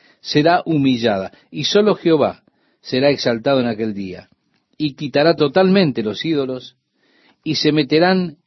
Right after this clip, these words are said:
en las cavernas de las peñas, y en las aberturas de la tierra,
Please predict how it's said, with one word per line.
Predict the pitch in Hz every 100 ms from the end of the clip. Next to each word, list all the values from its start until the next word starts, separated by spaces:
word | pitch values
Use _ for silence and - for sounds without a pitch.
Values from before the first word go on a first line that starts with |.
| -
en | 147 143
las | 135 _
cavernas | 147 160 190 165 147
de | 131
las | 123
peñas, | _ 190 143 104 104 120 - _ _ _ _ _ _
y | 139 160
en | 160
las | 151
aberturas | 151 147 131 - 196 165
de | 135
la | 127
tierra, | 123 175 143 104 110